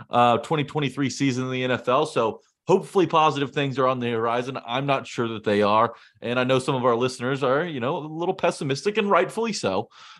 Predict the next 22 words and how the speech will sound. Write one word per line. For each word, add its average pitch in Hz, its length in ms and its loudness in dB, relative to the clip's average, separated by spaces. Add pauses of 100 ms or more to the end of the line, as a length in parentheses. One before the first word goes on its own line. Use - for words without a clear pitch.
(120)
But, 151 300 6 (340)
um, 151 540 4 (280)
Sam 247 420 4
and 160 80 4
I, 117 320 2
uh, 131 100 2
Sam, 160 260 2
you 156 80 -2
mentioned, 156 560 -2
uh, 123 340 2
your 131 200 2
love 131 220 2
for 139 60 -2
the 120 60 0
Tighten 123 280 -2
Up 113 120 -8
Podcast. 127 560 0
We've 131 200 -8
grown 123 240 0
close, 131 400 0
um, 110 440 -2
s-, - 120 -20